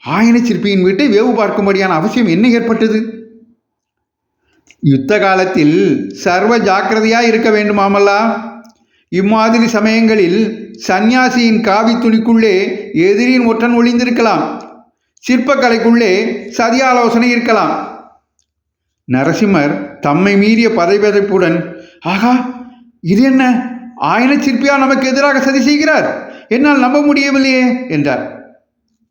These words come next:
"ஆயன சிற்பி சதி செய்வதாக நான் சொல்லவில்லையே.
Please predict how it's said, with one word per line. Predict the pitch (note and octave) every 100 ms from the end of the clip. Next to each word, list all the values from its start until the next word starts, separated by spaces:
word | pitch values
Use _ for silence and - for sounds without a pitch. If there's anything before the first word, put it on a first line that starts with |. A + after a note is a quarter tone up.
| _ _ _ _ _ _ - -
"ஆயன | A2 B2+ E3+ G#3 G#3+
சிற்பி | G#3 G#3 -
சதி | - E3 G3
செய்வதாக | A3 G3 F#3 F#3
நான் | G3 F3+
சொல்லவில்லையே. | E3+ F3 F3+ F3 D#3+ D#3 D3 D3